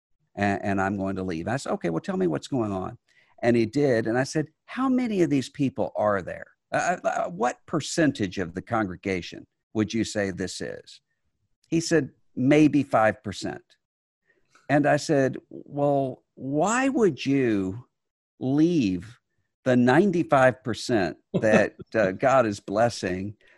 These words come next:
Speaker 1: uh, because of this five percent, uh, and then go down the road where you're gonna have another five percent about something else?" Uh, i-, instead, have a sense of perspective about that.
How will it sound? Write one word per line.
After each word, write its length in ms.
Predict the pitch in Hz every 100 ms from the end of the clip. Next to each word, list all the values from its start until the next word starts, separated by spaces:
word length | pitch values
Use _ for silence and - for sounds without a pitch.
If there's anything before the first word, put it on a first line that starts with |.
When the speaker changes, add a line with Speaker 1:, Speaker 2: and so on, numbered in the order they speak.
| -
Speaker 1:
uh, 140 | 117 120
because 380 | 127 - 139 127
of 80 |
this 200 | 120 117
five 400 | - 143 180 208
percent, 560 | - 113 - 90 90 117 _ _ -
uh, 240 | - 117 107
and 200 | 131 123
then 140 | 143
go 180 | 139 131
down 220 | 127 123
the 100 | 113
road 300 | 107 131 147
where 100 | 123
you're 120 | 120 113
gonna 180 | 117
have 200 | 117 120
another 360 | 107 110 151 147
five 380 | - 104 101 -
percent 480 | 95 - 85 110 -
about 280 | 120 101 95
something 480 | - 110 - 90 -
else?" 560 | 127 113 90 113 - _ _ _ _ _
Uh, 400 | 107 107 101 92 - _
i-, 160 | 65 67
instead, 800 | 131 127 - - 160 170 135 113 - _ _ _ _
have 260 | - 160 170
a 60 | 160
sense 340 | 339 311 -
of 140 | 123
perspective 720 | - 107 - 131 131 - 139 107
about 420 | 98 95 90 -
that. 380 | 92 92 87